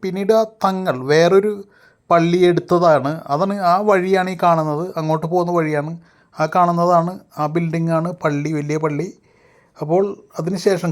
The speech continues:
കൂരിക്കുഴിയിൽ നിന്നും കുറച്ചിങ്ങോട്ട് മാറി ഇപ്പോൾ ഇങ്ങോട്ട് ഇവിടെ ഒരു പുതിയ പള്ളി പണിതു. ഇപ്പോൾ ഏകദേശം പത്ത് ഇരുപത് വർഷത്തോളം ഇവിടെ വന്നിട്ട്, അപ്പോൾ ആ പള്ളിയാണ് ഇപ്പോൾ നിങ്ങൾ വീഡിയോയിൽ കാണുന്നത്. ഇവിടെ കോളേജുകളൊക്കെ മുൻപ് ഉണ്ടായിരുന്നു, കുട്ടികളൊക്കെ ഉണ്ടായിരുന്നു.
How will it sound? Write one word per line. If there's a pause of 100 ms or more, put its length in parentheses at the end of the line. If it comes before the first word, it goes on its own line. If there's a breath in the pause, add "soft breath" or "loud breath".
കൂരിക്കുഴിയിൽ
നിന്നും
കുറച്ചിങ്ങോട്ട് (140)
മാറി (120)
ഇപ്പോൾ
ഇങ്ങോട്ട് (460)
ഇവിടെ
ഒരു
പുതിയ (120)
പള്ളി (140)
പണിതു. (560 soft breath)
ഇപ്പോൾ
ഏകദേശം (180)
പത്ത്
ഇരുപത്
വർഷത്തോളം
ഇവിടെ (180)
വന്നിട്ട്, (720 soft breath)
അപ്പോൾ (100)
ആ (100)
പള്ളിയാണ്
ഇപ്പോൾ
നിങ്ങൾ (220)
വീഡിയോയിൽ (140)
കാണുന്നത്. (220)
ഇവിടെ (120)
കോളേജുകളൊക്കെ
മുൻപ്
ഉണ്ടായിരുന്നു, (480 soft breath)
കുട്ടികളൊക്കെ
ഉണ്ടായിരുന്നു.